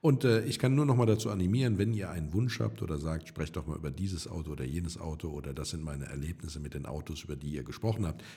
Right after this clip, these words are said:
schreibt uns eine E-Mail an nette Menschen at classic podcast punkt de.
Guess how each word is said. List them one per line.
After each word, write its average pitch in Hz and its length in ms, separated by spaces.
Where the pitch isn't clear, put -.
schreibt - 440
uns 95 280
eine 98 360
E-Mail 113 400
an 76 280
nette 87 260
Menschen - 560
at - 240
classic - 540
podcast - 720
punkt - 400
de. 107 640